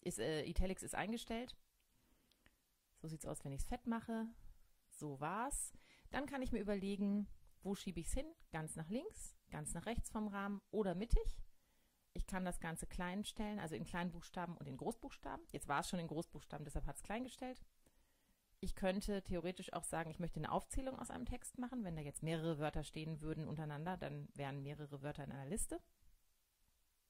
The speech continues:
Und ich kann den Abstand verstellen. Das heißt, einmal den Buchstabenabstand, ich kann das breiter ziehen,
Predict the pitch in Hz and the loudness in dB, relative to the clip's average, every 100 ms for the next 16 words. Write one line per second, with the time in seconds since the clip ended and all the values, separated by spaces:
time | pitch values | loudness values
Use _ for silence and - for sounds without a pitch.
0 | - - 240 233 - 196 180 160 - - | -20 -2 -2 2 0 0 0 -2 -2 -2
1 | 233 - - - - - 135 - 131 127 | -2 -2 -4 -6 -10 -6 -4 -4 -4 -4
2 | 147 - 160 - 175 170 170 220 - 262 | -4 -2 -2 -2 -2 0 -2 -4 -2 -2
3 | 240 - 330 320 - 165 151 - 120 147 | -4 -6 -8 -8 -6 -6 -8 -6 -2 0
4 | - - 311 | -2 -4 -10